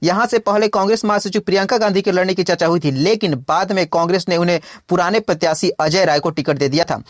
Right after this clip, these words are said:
अब बात करें गठबंधन यानी सपा में बीएसएफ से बर्खास्त जवान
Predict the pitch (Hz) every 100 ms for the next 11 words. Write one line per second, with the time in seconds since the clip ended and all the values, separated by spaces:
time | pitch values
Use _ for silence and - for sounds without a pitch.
0 | - - - - 175 156 208 226 262 240
1 | 196 175 214 202 180 190 190 190 175 226
2 | 226 160 175 175 220 - 202 156 160 202
3 | 196 151 165 165 135